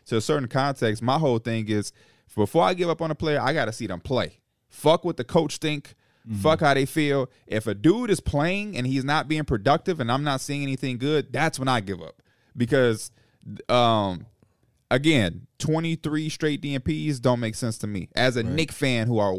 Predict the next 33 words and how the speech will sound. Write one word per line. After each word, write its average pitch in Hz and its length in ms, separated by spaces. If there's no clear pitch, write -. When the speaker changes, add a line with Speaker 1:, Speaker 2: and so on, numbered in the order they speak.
Speaker 1:
who 117 140
was 104 160
watching 135 520
Knick 135 160
games 107 340
and 98 180
watching 131 340
us 123 120
struggle 139 320
with 135 100
certain 139 240
things, 147 380
it - 100
don't 143 160
make 139 140
sense - 220
at 147 80
all. 180 260
It, 110 140
it, 107 140
it 110 120
really 147 240
don't. 143 280
Speaker 2:
And 113 120
sometimes 190 400
it 165 100
be 170 140
a 117 60
two-way 120 420
street 120 260
with 120 200
Tibbs, 127 320
'cause, 90 340